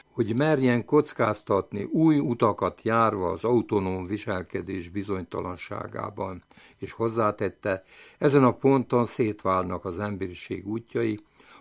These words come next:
ha a lélek békéjét és a boldogságot akarod elérni, akkor csak higgy, de ha az igazság tanítványa akarsz lenni, akkor kutass.” Így Nietzsche.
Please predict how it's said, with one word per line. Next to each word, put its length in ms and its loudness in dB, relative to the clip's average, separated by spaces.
ha 80 0
a 40 6
lélek 420 6
békéjét 560 -2
és 180 -12
a 80 -10
boldogságot 840 -2
akarod 440 -2
elérni, 640 -4
akkor 380 2
csak 280 -2
higgy, 440 -2
de 160 -2
ha 180 0
az 140 -4
igazság 580 0
tanítványa 680 -2
akarsz 420 -6
lenni, 460 -4
akkor 580 -2
kutass.” 640 -4
Így 240 -10
Nietzsche. 480 -12